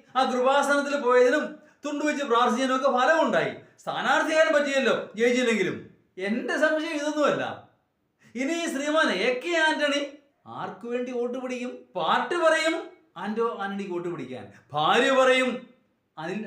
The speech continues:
ആന്റണിക്ക് വോട്ട് പിടിക്കാൻ. അപ്പൊ എന്താ ചെയ്യുക? പകലെല്ലാം കോൺഗ്രസ്, രാത്രിയോ ബി ജെ പി. ഇത് തന്നെ കളി. ഇത് കുറേ കാലമായി നടക്കുന്ന കാര്യമാണ്. അത് വീണ്ടും ആവർത്തിക്കപ്പെടും. പല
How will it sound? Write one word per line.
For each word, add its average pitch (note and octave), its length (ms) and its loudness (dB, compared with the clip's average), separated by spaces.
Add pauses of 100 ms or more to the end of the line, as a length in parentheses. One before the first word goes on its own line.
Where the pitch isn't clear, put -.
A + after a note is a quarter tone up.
(100)
ആന്റണിക്ക് D#3+ 300 -12
വോട്ട് C#3 160 -10
പിടിക്കാൻ. A2+ 280 -14 (440)
അപ്പൊ F#3 100 -6 (100)
എന്താ B3+ 220 4 (100)
ചെയ്യുക? C4+ 320 4 (1040)
പകലെല്ലാം C#4 640 4 (600)
കോൺഗ്രസ്, F3 460 -2 (260)
രാത്രിയോ G#3+ 520 0 (560)
ബി D#3+ 180 -12
ജെ C#3+ 140 -8 (100)
പി. A#2+ 120 -14 (340)
ഇത് C#4+ 180 -2
തന്നെ G#3 260 0 (120)
കളി. F3 220 0 (760)
ഇത് G#3+ 180 -8
കുറേ B3+ 180 6 (140)
കാലമായി C#4+ 360 4
നടക്കുന്ന D4 400 2
കാര്യമാണ്. C#4+ 480 0 (400)
അത് C4 100 4 (120)
വീണ്ടും C4+ 260 2 (120)
ആവർത്തിക്കപ്പെടും. A3+ 600 0 (300)
പല C4+ 100 2